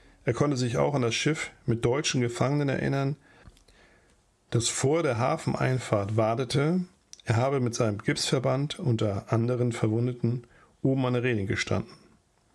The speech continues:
"Wir waren alle guter Laune, weil es nach Hause ging", sagte er. Es war ein Samstag, als wir auf der Farm arbeiteten. Im Laufe des Nachmittags überredete der Farmer unseren Posten,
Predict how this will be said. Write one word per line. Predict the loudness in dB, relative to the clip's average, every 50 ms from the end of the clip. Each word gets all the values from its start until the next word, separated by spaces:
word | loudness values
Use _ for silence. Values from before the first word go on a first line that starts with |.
| _ _ -20 _ _
"Wir | 0 0 2
waren | 2 0 0 0
alle | 2 2 2 2
guter | 0 2 2 2 2
Laune, | 2 2 0 0 0 0 0 2
weil | 0 0
es | 0 0 0
nach | 0 2
Hause | 2 2 2 0 0
ging", | 0 0 0 0 -4 -4
sagte | -2 -2 -2 -2 -2 -4 -8 -8
er. | -6 -6 -8 -10 -14 _ _ _ _ _ _ _ _ _ _ _ -16 -8
Es | -2 0
war | 2 2
ein | 2 2
Samstag, | 2 2 2 2 0 -2 -2 -2 -2 -4 -4 -4 -10 -20 -20 -14
als | -12 -8 -2 -2
wir | -2
auf | -2
der | -2 -4
Farm | -4 0 0 2 2 2 2
arbeiteten. | 2 0 2 0 -2 -2 -4 -6 -8 -8 -8 -10 _ _ _ _ _ _ _ _ -20 -20 _ _ _ _ _ _ -2
Im | 0 2
Laufe | 2 2 2 2
des | 0 0 2 2
Nachmittags | 2 2 2 2 0 -2 0 0 0 0 0 -2 -4 -6 -8 -4
überredete | -2 0 2 2 2 2 0 0 0 0 2
der | 2 0 -2
Farmer | 0 0 0 0 2 0 0 -2
unseren | 0 0 -2 -2
Posten, | 0 -2 -2 -2 -2 0 0 -2 -2